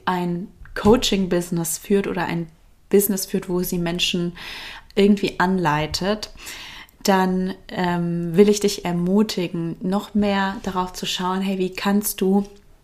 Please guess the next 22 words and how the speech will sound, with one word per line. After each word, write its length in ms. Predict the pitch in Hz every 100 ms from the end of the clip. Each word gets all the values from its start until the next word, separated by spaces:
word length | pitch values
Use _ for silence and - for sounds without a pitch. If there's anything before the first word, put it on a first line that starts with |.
| _ _ - - - - -
deine 680 | 226 202 190 202 202 180 180 -
Ausbildung 640 | 202 233 - 202 190 180 175
und 120 | -
deine 220 | 180 180
Qualifizierung 1120 | - 180 180 - - - - 240 208 180 175 - - - - -
für 440 | - - 190 185
die, 460 | 185 185 175 175 -
ähm, 540 | 185 170 165 160 165 190 -
ja, 200 | 220 233
für 140 | - 202
die 160 | 190
Themen, 420 | - 208 214 185
für 120 | - 170
die 120 | 175
du 140 | 170
stehst, 460 | 170 - 185 180 -
noch 280 | 185 180 175
weiter 600 | 180 208 - 185 185 - 233 - 254 - - _ - - - -
bestärken, 880 | 165 180 - - 175 202 - 240 269
indem 420 | 202 185 196 190
du 280 | 190 180 185 - - - - -
es 200 | 175